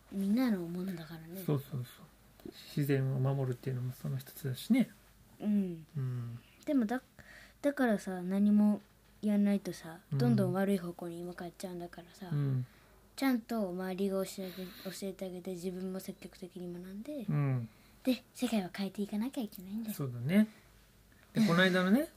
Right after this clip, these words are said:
Speaker 1: うん。
Speaker 2: 選挙、
Speaker 1: うん。
Speaker 2: 結局、その、
Speaker 1: うん。
Speaker 2: 当選した
Speaker 1: うん。
Speaker 2: 大石さんが四十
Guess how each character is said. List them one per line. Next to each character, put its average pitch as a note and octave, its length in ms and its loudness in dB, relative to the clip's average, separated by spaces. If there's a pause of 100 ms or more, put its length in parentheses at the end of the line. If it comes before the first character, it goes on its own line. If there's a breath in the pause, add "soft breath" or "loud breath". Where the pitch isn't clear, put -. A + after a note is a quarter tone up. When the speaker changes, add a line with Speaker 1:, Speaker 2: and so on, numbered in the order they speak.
(180)
Speaker 1:
う A#3 80 2
ん。 F#3 160 4 (220)
Speaker 2:
選 E3+ 240 2
挙、 D#3 220 0
Speaker 1:
う D3 40 4
ん。 C3 60 2 (260)
Speaker 2:
結 G#3 180 4
局、 F#3 480 6 (680)
そ E3+ 100 0
の、 D#3+ 300 -2 (140)
Speaker 1:
う G#3 40 2
ん。 F3+ 140 2 (240)
Speaker 2:
当 G3 140 6
選 G3+ 160 8
し - 80 2
た G3+ 240 10 (1000 loud breath)
Speaker 1:
う C4 40 -8
ん。 A3+ 200 0 (320)
Speaker 2:
大 F#3+ 180 8
石 - 80 0
さ - 160 -4
ん C#3+ 80 0
が C#3+ 60 2
四 G#3 300 6
十 C#3+ 420 2